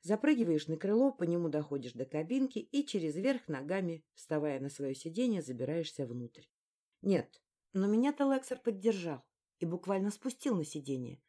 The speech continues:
Но когда стал забираться сам, это было что-то.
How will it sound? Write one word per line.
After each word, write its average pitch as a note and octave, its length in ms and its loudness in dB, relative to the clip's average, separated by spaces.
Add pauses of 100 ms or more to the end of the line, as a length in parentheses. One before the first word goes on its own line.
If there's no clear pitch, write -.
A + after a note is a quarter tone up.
(120)
Но F3 140 -2
когда E3+ 300 0
стал F#3 260 -2
забираться D#3+ 520 -2
сам, A#3 440 0 (600)
это A#3 320 2
было D3 260 0
что-то. A#2+ 460 -10